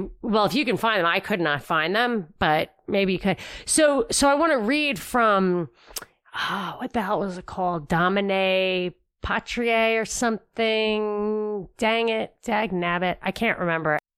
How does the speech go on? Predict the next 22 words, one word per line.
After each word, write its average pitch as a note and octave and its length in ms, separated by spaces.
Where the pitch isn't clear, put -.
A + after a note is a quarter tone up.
The G#3+ 160
Vatican A#3+ 640
has G#3 640
a, F3 460
an G3+ 140
encyclical A3+ 600
out F3+ 220
called D#3 260
Dignitas G#3+ 680
Personae, E3+ 1000
and D3 320
it's - 220
about F3 360
I F3+ 200
V E3+ 160
F. G3 400
It's - 220
from G3+ 400
some G#3 320
years D#3+ 240
ago, D#3+ 180
not F3 260